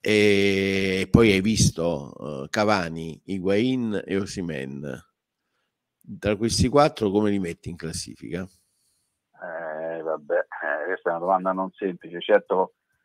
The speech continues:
Speaker 2: Careca io l'ho vissuto personalmente e posso testimoniare che
Speaker 1: Fenomeno, possiamo dirlo?
Speaker 2: è un-,
Speaker 1: Fenomeno.
Speaker 2: è stato un fenomeno sotto ogni profilo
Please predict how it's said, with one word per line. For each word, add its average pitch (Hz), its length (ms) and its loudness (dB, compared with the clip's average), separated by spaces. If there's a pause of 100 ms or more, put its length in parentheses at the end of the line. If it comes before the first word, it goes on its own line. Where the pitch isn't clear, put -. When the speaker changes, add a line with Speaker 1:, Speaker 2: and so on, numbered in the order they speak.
(160)
Speaker 2:
Careca 131 380 8
io 123 160 0
l'ho 117 180 6
vissuto 98 1900 -4
personalmente 110 1160 -2 (580)
e 104 140 -10
posso 117 400 6
testimoniare 110 1080 6
che 110 80 4
Speaker 1:
Fenomeno, 104 600 6 (220)
possiamo 107 420 4
dirlo? 101 540 2
Speaker 2:
è 104 120 8
un-, 104 200 8
Speaker 1:
Fenomeno. 101 260 -4
Speaker 2:
è 101 140 0
stato 110 340 6
un 107 100 -8
fenomeno 107 600 2
sotto 101 260 -6
ogni 95 260 -8
profilo 90 600 -8